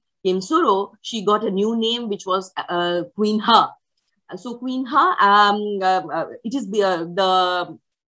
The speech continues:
the Kim clan in, at Gimhe, uh, believe, uh, that they have this ancient genealogical links with India, and they are proud of this lineage and have also established contacts with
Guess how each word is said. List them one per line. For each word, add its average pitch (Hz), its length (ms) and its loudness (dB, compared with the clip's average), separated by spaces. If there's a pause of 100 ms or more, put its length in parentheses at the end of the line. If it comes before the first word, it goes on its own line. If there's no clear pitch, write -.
(140)
the 175 300 -2
Kim 294 240 -2
clan 220 400 4
in, 190 200 -6
at 180 220 -2 (120)
Gimhe, 220 400 0 (360)
uh, 190 280 4
believe, 233 540 4
uh, 190 180 2
that 185 300 -2
they 208 100 2
have 226 380 2
this 202 280 -4
ancient 240 560 -4
genealogical 196 600 -2
links 196 420 -2
with 208 160 -4
India, 220 380 -4
and 180 120 -6
they 180 60 -2
are 175 160 -6
proud 220 320 4
of 202 140 -6
this 208 180 -8
lineage 185 460 -4
and 170 120 -10
have 175 200 -14
also 208 280 -6
established 165 640 -4
contacts 170 640 -4
with 180 160 0